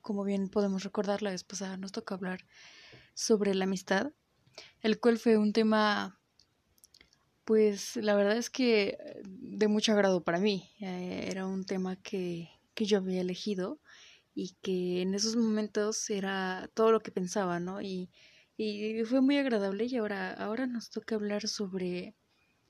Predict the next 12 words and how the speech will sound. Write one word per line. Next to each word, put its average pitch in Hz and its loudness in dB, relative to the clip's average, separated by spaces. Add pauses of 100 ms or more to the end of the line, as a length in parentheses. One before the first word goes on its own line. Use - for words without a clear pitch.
(320)
cómo 247 4
funciona 220 2
el 214 0
cerebro 190 0
en 175 -6
la 175 -10 (140)
adolescencia 180 -4
y 226 -4
también 185 -2
sobre 185 -4 (880)
el 214 6
sedentarismo 202 -2